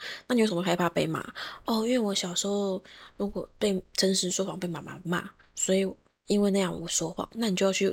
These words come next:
疗愈那个小时候的自己，说：“诶，我，我，妈妈骂你是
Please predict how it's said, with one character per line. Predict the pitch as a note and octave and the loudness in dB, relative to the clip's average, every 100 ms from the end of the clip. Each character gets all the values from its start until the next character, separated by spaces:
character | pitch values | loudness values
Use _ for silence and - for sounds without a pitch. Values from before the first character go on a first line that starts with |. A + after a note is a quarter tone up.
| G3 | 0
疗 | D#3 D3+ | -4 0
愈 | F#3+ | 0
那 | F3+ F#3 | -2 -2
个 | - - _ _ _ _ | -4 -6 _ _ _ _
小 | - D3+ | -4 -2
时 | F3 | 0
候 | F3 | -2
的 | D#3 | -2
自 | E3 | -2
己， | D3 | -2
说 | - E3 - - - - | -2 -4 -6 -10 -8 2
：“诶， | C4+ D4 - - | 4 4 -6 -16
我， | - G#3+ E3+ F3 | -8 -2 -2 0
我， | E3+ E3+ G3+ - _ _ | 0 -2 -8 -16 _ _
妈 | F#3+ | 2
妈 | F#3 G#3+ | 2 2
骂 | C4 B3 | 2 2
你 | G3 E3 | 0 -2
是 | - - | 0 0